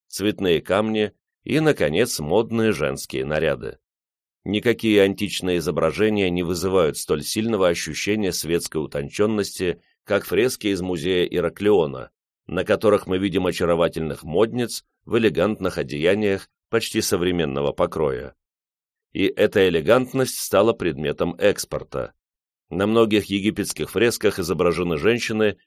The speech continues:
в типично критских платьях со смелым декольте. Критские портные знакомили свою заграничную клиентуру с новинками, рассылая в качестве каталогов раскрашенные статуэтки.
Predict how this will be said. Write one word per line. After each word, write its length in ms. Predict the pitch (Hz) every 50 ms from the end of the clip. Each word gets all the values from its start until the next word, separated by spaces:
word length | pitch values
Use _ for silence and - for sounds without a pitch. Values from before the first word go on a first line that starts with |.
| _ _
в 100 | - -
типично 540 | - 90 85 - 127 131 - - 127 120 107
критских 500 | - 104 104 95 - - 87 82 - -
платьях 540 | 69 71 78 - - - 113 110 - - _ _ _
со 200 | - - - 131
смелым 460 | 131 - - 82 76 76 78 78 78
декольте. 580 | 71 82 - - 95 98 - - 76 67 58 - _ _ _ _ _ _ _ _ _ _ _ _ _ _ _ _ _ _
Критские 480 | - 98 101 113 107 - - - 107 98
портные 500 | - 98 92 82 - 92 104 113 113 107
знакомили 580 | 90 73 87 92 87 - 107 104 101 98 92 92
свою 340 | 87 - - 82 85 90 87
заграничную 760 | 73 90 85 80 87 85 87 90 85 - - 82 82 76 -
клиентуру 520 | - 76 76 78 82 82 - 92 80 78
с 120 | 76 - -
новинками, 720 | 65 - 69 98 107 98 - 101 92 92 90 90 85 - _ _ _ _ -
рассылая 600 | - 98 107 104 - - 107 104 120 135 131 120
в 60 | -
качестве 480 | - 120 110 - - 101 - - 92 -
каталогов 720 | - - 76 - 69 78 101 120 123 110 110 104 - - _ _ _ -
раскрашенные 840 | - 82 87 87 - - 73 85 110 113 - - 101 101 98 98
статуэтки. 840 | 87 - - 73 - - 76 73 67 57 - - - - 60 52 -